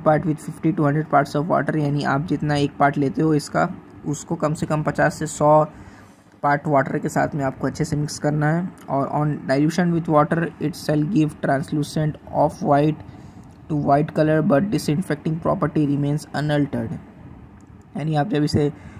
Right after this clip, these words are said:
पानी के साथ मिलाओगे तो ये एक whitish color देगा पानी में, but मगर इसमें लिखा हुआ है कि उसके बावजूद भी इसका जो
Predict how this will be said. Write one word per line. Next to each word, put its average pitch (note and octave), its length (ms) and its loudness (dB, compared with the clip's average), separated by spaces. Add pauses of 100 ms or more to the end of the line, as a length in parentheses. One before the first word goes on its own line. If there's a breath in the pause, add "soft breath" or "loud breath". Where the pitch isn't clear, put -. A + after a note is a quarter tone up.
(160 loud breath)
पानी C#3+ 200 -2
के D#3 60 0
साथ D#3+ 160 2
मिलाओगे D3+ 460 4
तो D#3+ 120 -2
ये D3 220 2
एक C#3+ 80 0 (220)
whitish C#3+ 440 -2
color D3+ 300 2
देगा D3 380 4 (920 loud breath)
पानी D3 260 0
में, D#3 300 0 (240)
but D3 220 2 (400)
मगर D3+ 280 0
इसमें E3 220 0
लिखा D3+ 240 -2
हुआ D#3 220 6
है E3 120 4
कि D#3+ 220 -4
उसके D3 220 -4
बावजूद D3 420 2
भी E3 320 0 (500 loud breath)
इसका - 240 -2
जो C#3+ 420 4